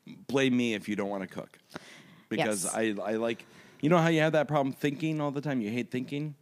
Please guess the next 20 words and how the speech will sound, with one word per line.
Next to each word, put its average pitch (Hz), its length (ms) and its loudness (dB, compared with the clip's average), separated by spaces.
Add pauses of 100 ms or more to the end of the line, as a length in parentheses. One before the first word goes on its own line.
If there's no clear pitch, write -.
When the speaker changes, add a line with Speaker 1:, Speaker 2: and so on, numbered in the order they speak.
Speaker 2:
I 180 40 -4
hate 156 520 -8
thinking. - 540 -12
Speaker 1:
So 120 520 2
what 113 200 0
I 131 200 2
do 101 360 0
is, 95 440 -6
like, 92 180 -6
I 92 120 -2
get 113 180 -2
an 95 160 -6
answer 120 420 -4
and 104 220 -6
then 95 80 -4
I 85 80 -6
stop - 380 -6
thinking 90 280 -10
about 67 260 -14
it. - 120 -20